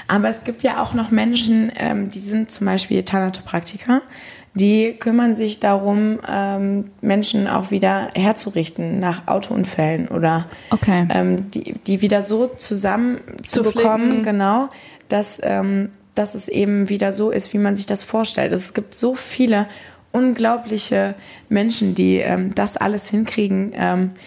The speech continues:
Speaker 1: dass der Verstorbene dann da liegt, als wäre dem nie irgendwas passiert.
Speaker 2: Mhm.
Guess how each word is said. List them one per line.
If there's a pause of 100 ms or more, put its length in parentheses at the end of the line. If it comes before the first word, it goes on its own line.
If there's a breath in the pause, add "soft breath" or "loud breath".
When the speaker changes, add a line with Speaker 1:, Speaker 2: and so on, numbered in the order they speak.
(200 loud breath)
Speaker 1:
dass
der
Verstorbene
dann
da
liegt,
als
wäre
dem
nie
irgendwas
passiert.
Speaker 2:
Mhm.